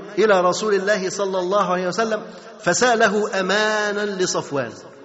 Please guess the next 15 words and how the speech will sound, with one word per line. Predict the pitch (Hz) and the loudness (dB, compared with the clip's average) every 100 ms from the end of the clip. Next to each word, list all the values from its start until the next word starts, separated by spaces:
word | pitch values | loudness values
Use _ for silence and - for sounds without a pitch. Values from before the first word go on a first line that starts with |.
| 160 | -6
النبي | 214 | -2
صلى | 214 208 | 0 0
الله | 170 | -2
عليه | |
وسلم | 165 | -2
بي-، | 156 | -4
آه، | 151 147 | -4 -6
عمير | 127 185 208 | -4 -2 -2
بيتكلم | 160 147 185 160 | -2 -4 -4 -4
صفوان، | - 135 180 240 - - - 190 | -6 -6 -6 -6 -12 -20 -20 -12
صفوان | - 185 220 226 | -8 -6 -4 -6
خاف | - 214 - - - - - _ - _ _ - | -8 -10 -12 -18 -20 -20 -20 _ -20 _ _ -10
فهرب. | 160 180 185 123 - - - | -2 0 0 -4 -14 -18 -10
طبعًا | 220 180 | -6 -6
صفوان | 165 - 220 | -6 -2 -2